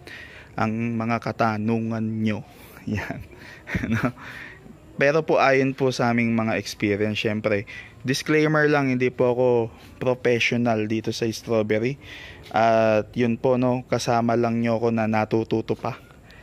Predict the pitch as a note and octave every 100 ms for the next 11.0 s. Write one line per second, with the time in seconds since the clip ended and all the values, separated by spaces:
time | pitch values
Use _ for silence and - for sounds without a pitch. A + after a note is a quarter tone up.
0 | - - - A2 A2+ B2 - B2+ B2+ -
1 | D3+ D#3 D3 D3 C#3+ D3 C#3 C#3+ C#3 C3
2 | C3 B2 B2+ B2+ D3 C3+ C3+ B2 B2 -
3 | D3+ D#3+ C#3+ C3 B2 A#2+ A#2+ A#2 B2 B2
4 | A#2+ - - A#2 A#2+ A#2 C3+ D#3 C3 A#2
5 | - - - - - - A#2 A#2+ A#2 B2
6 | B2+ B2+ B2 A#2+ A#2 C3 - B2 A2+ -
7 | - C3 A#2+ A#2 A2+ C3+ D#3+ - - -
8 | - - - B2 A#2+ A#2+ A2+ A2+ - C3
9 | B2+ C3+ - B2+ B2 A#2 B2+ B2 - -
10 | A#2+ A#2+ A#2 A#2+ A#2 A2 G#2+ A2+ A2 G#2+